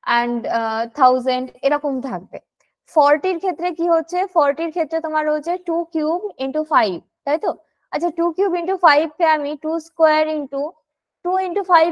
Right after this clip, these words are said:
লিখতে পারি, মানে আমি কি করলাম, আমি ফাইভ এর, মানে সব থেকে কম কার পাওয়ার আছে, ফাইভ এর পাওয়ার আছে ওয়ান, রাইট? তো ফাইভ এর পাওয়ার যেটা আছে সেটাকেই আমি টু এর পাওয়ারেও নিয়ে আসলাম, আর বাদ বাকিটাকে আমি এক্সট্রা হিসাবে রেখে দিলাম। তো এই জিরোটা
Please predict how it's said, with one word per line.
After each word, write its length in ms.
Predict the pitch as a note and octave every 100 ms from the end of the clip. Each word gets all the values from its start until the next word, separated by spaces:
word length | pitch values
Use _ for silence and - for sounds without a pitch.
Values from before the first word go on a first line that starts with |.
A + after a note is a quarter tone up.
| D#4
লিখতে 180 | D#4+ F4
পারি, 140 | E4 G4+ G#4
মানে 120 | D4+ D4+
আমি 100 | E4 D#4+
কি 80 | C#4+
করলাম, 300 | D4+ D4+ E4 F#4+ D4+
আমি 120 | E4 -
ফাইভ 200 | B3+ A#3+ B3
এর, 60 | A3+
মানে 120 | A#3 C#4 D4
সব 100 | C#4
থেকে 160 | D4+ F4 F4+
কম 140 | C4+ D4 E4 -
কার 140 | D4 D4+
পাওয়ার 220 | C4 G#3+ E3+
আছে, 120 | E3 A#3 -
ফাইভ 160 | A#3+ C4
এর 60 | C#4
পাওয়ার 160 | C#4 C#4 C#4
আছে 140 | D4+ C#4+
ওয়ান, 180 | C4 D4 -
রাইট? 160 | C#4+ F#4 _ _ _ _ _ _ E4
তো 40 | D#4+
ফাইভ 200 | D#4+ B3+ C4+
এর 80 | F4 F4
পাওয়ার 200 | D#4+ E4 D#4
যেটা 180 | D#4 D#4+ C#4
আছে 160 | B3 D#4+ -
সেটাকেই 420 | B3+ C#4 E4 D4 C4
আমি 100 | D#4+
টু 60 | C#4 C4
এর 60 | C4
পাওয়ারেও 340 | C4 B3 B3+ F4 D4
নিয়ে 160 | G#3+ F3+
আসলাম, 300 | - G3 - _ _ _ _ _
আর 120 | A3+ A#3+
বাদ 140 | B3+ B3+
বাকিটাকে 400 | D4+ D4+ D#4+ E4 F4
আমি 120 | E4+ - C4
এক্সট্রা 280 | - - D#4
হিসাবে 240 | C#4+ C#4+ C4+ A#3
রেখে 180 | A#3 F#3+
দিলাম। 200 | F#3 F#3 - _ _
তো 60 | - E4
এই 60 | C#4
জিরোটা 400 | C4 C#4+ E4 F4